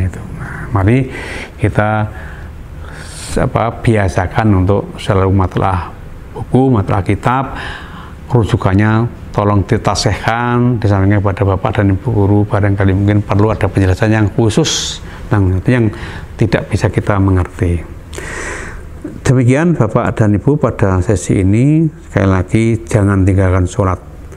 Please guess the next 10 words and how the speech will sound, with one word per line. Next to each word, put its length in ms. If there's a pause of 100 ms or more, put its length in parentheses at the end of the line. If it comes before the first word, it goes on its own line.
(220)
dan 160
sholat 320
jamaah, 480 (240)
sholat 320
tepat 320
waktu, 400 (560)
karena 320 (880)
termasuk 400
amalan 560
yang 120